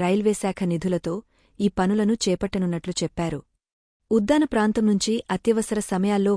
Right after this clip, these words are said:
వైద్యం కోసం పలాస కాశీబుగ్గ జంట పట్టణాలకు వచ్చేవారు, గర్భిణులు ఎన్నో ఇబ్బందులకు గురయ్యేవారని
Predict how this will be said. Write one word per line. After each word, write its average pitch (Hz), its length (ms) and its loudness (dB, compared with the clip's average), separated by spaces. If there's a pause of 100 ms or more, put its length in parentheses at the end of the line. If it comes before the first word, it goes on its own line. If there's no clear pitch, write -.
వైద్యం 175 380 0
కోసం 175 260 -4 (480)
పలాస 208 300 0 (120)
కాశీబుగ్గ 190 520 -2 (120)
జంట 185 300 0
పట్టణాలకు 180 540 -2
వచ్చేవారు, 156 480 -4 (520)
గర్భిణులు 208 540 2 (220)
ఎన్నో 214 180 4 (120)
ఇబ్బందులకు 185 460 0 (160)
గురయ్యేవారని 185 600 2